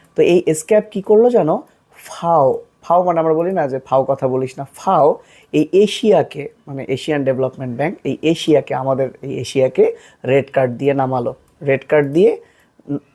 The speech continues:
normally রেড কার্ড দিলে না, মাঠ থেকে আমরা কি উঠে যাই, কিন্তু এখন মনে রাখো এই রেড কার্ড দিয়ে মাঠ থেকে নামাই দিল। নামাই দিল মানে বের করে দিল। তাহলে কীভাবে মনে রাখবো তিয়াত্তর সালটা?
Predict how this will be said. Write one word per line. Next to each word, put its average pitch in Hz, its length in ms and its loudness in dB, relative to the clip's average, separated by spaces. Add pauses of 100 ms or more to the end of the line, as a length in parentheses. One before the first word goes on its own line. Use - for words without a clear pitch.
(120)
normally 190 440 2
রেড 170 220 0
কার্ড 185 200 0
দিলে 190 440 -2
না, 151 300 -6
মাঠ 139 320 -4
থেকে 156 160 -4
আমরা 160 200 -2
কি 156 140 -6
উঠে 143 240 0
যাই, 170 240 2 (480)
কিন্তু 156 180 -2
এখন 151 180 -2
মনে 147 180 -2
রাখো 147 220 0
এই 175 80 2
রেড 135 240 0
কার্ড 143 220 0
দিয়ে 202 280 2 (380)
মাঠ 135 240 -6
থেকে 170 200 -6
নামাই 131 300 0
দিল। 120 220 -6 (280)
নামাই 175 240 2
দিল 143 160 2
মানে 143 160 -2
বের 143 180 2
করে 143 200 -6
দিল। 135 180 -18 (240)
তাহলে 143 140 -8
কীভাবে 180 380 -2
মনে 185 180 2
রাখবো 175 220 2
তিয়াত্তর 165 420 0
সালটা? 190 440 0